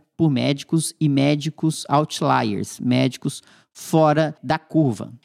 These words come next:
Então, você tem o Ro-, o Domingues, né, o Romeu Domingues, que é presidente do Conselho de Administração da dasa, que é da Conexa.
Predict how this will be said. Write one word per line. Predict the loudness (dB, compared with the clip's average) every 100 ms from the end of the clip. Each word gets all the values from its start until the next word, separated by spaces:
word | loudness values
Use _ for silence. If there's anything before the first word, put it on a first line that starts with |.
| -8
Então, | 0 2 2
você | 0 0 0 0
tem | 4
o |
Ro-, | 4 4 4
o | 6 6 4
Domingues, | 2 2 2 2 0 2
né, | 2 2 2
o |
Romeu | 2 4 4
Domingues, | 4 2 4 2 0 -4
que | -2 0 0
é | -2 -2 -2
presidente | 0 2 2 0
do | 0
Conselho | 0 2 2
de | 2
Administração | 0 -2 -2 -4 -2 0
da | 0
dasa, | 2 2 2 -2
que | -4 -6
é |
da | -4
Conexa. | -2 2 2 0 -4